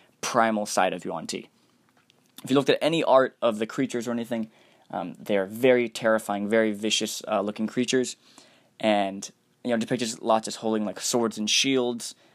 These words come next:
Um, so, like, their, their soldier, like, war kind of themed campaign, uh, as the Yuan-Ti at-, attempt to overtake the world, um, could be really cool. The second route I'd go with having the Yuan-Ti as your B B E G race,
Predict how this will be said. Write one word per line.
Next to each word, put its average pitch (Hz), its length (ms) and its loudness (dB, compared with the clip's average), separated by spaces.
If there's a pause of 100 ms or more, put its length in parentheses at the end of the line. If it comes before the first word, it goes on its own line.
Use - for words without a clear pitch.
(360)
Um, 101 380 0
so, - 200 0
like, 110 220 0
their, 113 140 2
their 113 160 0
soldier, 127 720 0 (540)
like, 113 220 2
war 120 500 4
kind 117 380 -2
of 110 160 -2
themed 117 500 -4
campaign, 110 580 -2 (380)
uh, 95 220 2 (220)
as 113 160 2
the 117 80 -2
Yuan-Ti 107 400 -2
at-, - 280 -8
attempt 107 240 -4
to - 60 -6
overtake 101 380 -8
the 104 80 -4
world, 110 360 2 (540)
um, 90 360 -6 (320)
could 120 120 0
be 113 80 4
really 101 180 -2
cool. - 240 -6 (540)
The 131 80 2
second 220 420 6
route 170 220 2
I'd 117 160 2
go 117 160 2
with 110 240 -2
having 110 260 0
the 107 60 2
Yuan-Ti 101 280 0
as 104 100 -4
your 104 60 -2
B 101 120 -2
B 98 160 -2
E 104 40 -2
G 101 160 -2
race, 95 360 0